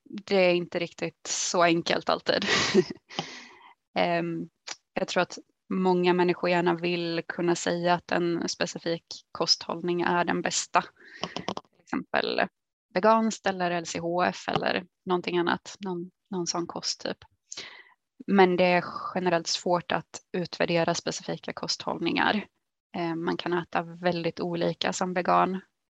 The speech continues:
Man kan äta antingen bara skräpmat eller så kan man äta whole food plant-based diet som, som man pratar mycket om och allt däremellan. Så att det är lättare att uttala sig om specifika livsmedel.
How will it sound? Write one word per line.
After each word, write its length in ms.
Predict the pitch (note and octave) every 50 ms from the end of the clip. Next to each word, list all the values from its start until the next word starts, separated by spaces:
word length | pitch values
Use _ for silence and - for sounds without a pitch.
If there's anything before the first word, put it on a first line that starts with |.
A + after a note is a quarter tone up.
| _ _ _ _ _
Man 120 | - F3 E3
kan 160 | - - E3+
äta 260 | E3 E3 _ - F3 E3+ E3+
antingen 720 | E3+ F3 E3+ - F3+ F3+ F3 - - F3+ F#3+ G3 F#3+ F#3+ F#3+
bara 240 | - F#3+ F#3+ G3
skräpmat 680 | F#3+ - - G3+ G3 F#3 F3+ - - F#3+ F#3+ F#3+ - -
eller 160 | F#3 F#3+ F#3
så 100 | - -
kan 160 | - - F3
man 140 | F3 F3 F3
äta 380 | F3+ F3 - - - F3 F3 E3+ - - - - - - - - - _ _ - -
whole 200 | A3+ G3 F#3+ F3+ - - - -
food 240 | - G3+ F#3+ F3 - -
plant-based 640 | - - F#3 F3 F3 - - F3+ F3 E3 - - - -
diet 380 | - F3 F3 F3 E3+ E3+ - -
som, 420 | - - F3 F3 F3 - - - -
som 160 | - - -
man 100 | F3 F3
pratar 260 | - F3 F3+ - G3
mycket 200 | F#3 F3+ - -
om 200 | F3 F3 F3 F3 - _ _ _ _ _ - - - -
och 120 | - F3
allt 140 | F3 F3 -
däremellan. 580 | - F3 F3 F3 F3+ F3 E3+ E3+ F3 F3+ G#3 G3+ _ _ _ _ - - - - - - - - _ -
Så 160 | - - G3
att 240 | F#3 - _ _ - -
det 160 | F3+ - F#3+
är 60 | F#3+
lättare 400 | G3 G3+ G3+ - _ - F#3+ F#3+
att 160 | F#3 - -
uttala 400 | F3 F3+ - - - F3 E3+ F3
sig 300 | E3+ - - F3+ F3 E3+
om 500 | - E3+ - E3+ E3+ E3 E3+ E3 D#3+ -
specifika 640 | - - - - F3 - F3+ - F#3 E3+ - - E3+
livsmedel. 840 | E3 E3+ E3 - - - - F3+ F3 F3 F3 E3+ F#3+ - - - G3+